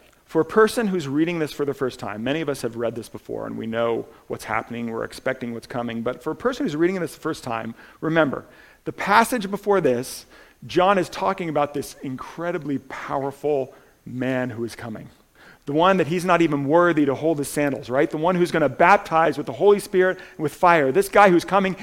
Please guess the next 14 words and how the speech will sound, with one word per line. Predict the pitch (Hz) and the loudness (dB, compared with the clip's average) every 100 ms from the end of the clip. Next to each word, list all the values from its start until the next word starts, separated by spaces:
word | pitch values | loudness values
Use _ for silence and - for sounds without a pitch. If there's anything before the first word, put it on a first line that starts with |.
| - | -8
is | 175 143 | -2 4
gonna | 185 | 6
be | 180 | 4
powerful. | - - 262 285 240 165 - - - _ - - - | 0 8 12 12 12 8 2 -2 -20 _ -20 -18 -2
He's | 190 185 | 0 6
gonna | 226 | 6
be | 220 | 8
larger | 208 233 262 277 254 | 8 10 10 8 6
than | 240 233 | 4 6
life. | 220 208 147 - - - _ _ _ _ _ _ _ _ _ - | 8 8 6 2 -18 -20 _ _ _ _ _ _ _ _ _ -2
As | 165 214 | 0 6
he | 254 | 4
comes, | - 269 233 160 | 8 6 6 6
wh-, | 208 165 | 6 6